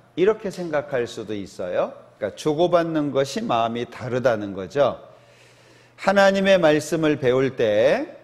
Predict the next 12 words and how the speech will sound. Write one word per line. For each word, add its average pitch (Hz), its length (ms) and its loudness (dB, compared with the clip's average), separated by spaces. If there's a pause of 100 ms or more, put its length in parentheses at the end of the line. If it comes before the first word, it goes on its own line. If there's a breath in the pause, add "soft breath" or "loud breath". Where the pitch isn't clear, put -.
(120)
이 147 300 -2
자녀와 170 800 2
같은 151 500 -6
마음으로 135 720 0
성경을 127 640 -4
배우면 110 680 -2 (320 loud breath)
하나님 196 640 -4
마음이 117 500 -2
이해가 135 560 -8
안 92 200 -10
돼요. 85 280 -14 (1700)
그런데 175 720 2